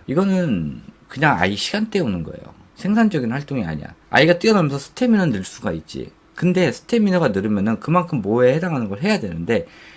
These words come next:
하지 않잖아. 그러면 집에 와가지고 얘는 점점 스태미나 늘기 때문에 늦게 자기는 해. 근데 뭔가 할 게 없어. 엄마는 얘랑 뭘 해야 될지 몰라. 무조건 다 어렵대. "어, 아이랑 어떻게 만들기를 해요?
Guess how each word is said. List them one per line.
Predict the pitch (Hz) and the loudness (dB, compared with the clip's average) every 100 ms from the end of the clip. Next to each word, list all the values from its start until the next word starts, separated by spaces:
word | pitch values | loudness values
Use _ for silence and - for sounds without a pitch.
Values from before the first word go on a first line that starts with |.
| - | -20
하지 | - 359 330 | -2 0 0
않잖아. | 214 - 110 113 85 76 - | -2 -4 0 0 0 -6 -4
그러면 | 180 190 175 165 | 4 4 4 0
집에 | - 120 | -2 2
와가지고 | 131 95 104 101 98 147 | 2 2 0 -4 -4 -2
얘는 | 104 104 | -2 -2
점점 | 104 113 117 143 | -2 0 0 -2
스태미나 | - - 208 160 | -4 -2 0 0
늘기 | 92 92 | -2 -8
때문에 | - 90 123 202 | -10 -6 -6 -4
늦게 | 226 - 156 | -6 -2 -2
자기는 | 123 107 95 92 | -2 -2 -4 -6
해. | 98 - - | -8 -10 -8
근데 | 160 165 185 208 - _ _ | -2 0 0 -2 -8 _ _
뭔가 | 151 185 175 | 4 4 2
할 | 180 208 | -4 -8
게 | - | -10
없어. | 82 - 73 - - - | -12 -12 -14 -14 -12 -4
엄마는 | 139 160 160 151 | 0 2 2 0
얘랑 | 95 123 123 | 0 0 -2
뭘 | 101 123 | 0 0
해야 | 151 | 0
될지 | 180 104 - | -2 -6 -10
몰라. | 98 78 76 80 _ | -10 -8 -8 -12 _
무조건 | 143 185 175 | 0 0 0
다 | 117 | -2
어렵대. | 98 90 - - 76 - | 0 0 -4 -10 -14 -10
"어, | 120 104 | -4 2
아이랑 | 117 151 127 | 2 2 0
어떻게 | 101 - 123 | -4 -4 0
만들기를 | 92 117 139 123 95 85 | 0 -2 -4 -4 -6 -6
해요? | 82 82 131 | -6 -8 -10